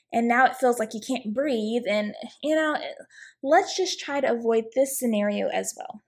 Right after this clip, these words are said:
okay? So let's back up and talk about why your partner may have trouble sleeping or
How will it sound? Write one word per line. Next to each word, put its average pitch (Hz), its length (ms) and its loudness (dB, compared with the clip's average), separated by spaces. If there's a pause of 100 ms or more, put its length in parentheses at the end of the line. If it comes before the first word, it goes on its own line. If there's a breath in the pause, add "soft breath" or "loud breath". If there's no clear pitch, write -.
okay? 311 400 0 (1000 loud breath)
So 330 380 10 (320 loud breath)
let's 359 380 2
back 339 320 2
up 226 240 6
and 247 120 0
talk 277 300 -4
about 247 400 0
why 269 540 -2
your 381 100 0
partner 254 560 -2
may 233 320 0 (140)
have 226 180 -8
trouble 214 320 -10
sleeping 320 720 -2 (180)
or 233 440 4